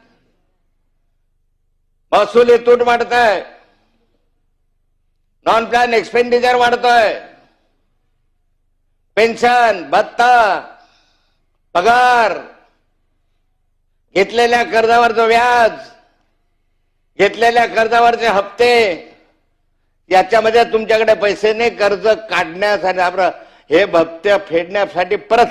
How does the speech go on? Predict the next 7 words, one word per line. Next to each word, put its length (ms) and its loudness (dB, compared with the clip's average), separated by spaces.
कर्ज 200 -2
काढावं 340 -4
लागतंय. 320 -16
आठ 360 -2
लाख 260 0
कोटीचं 500 -6
कर्ज 280 -6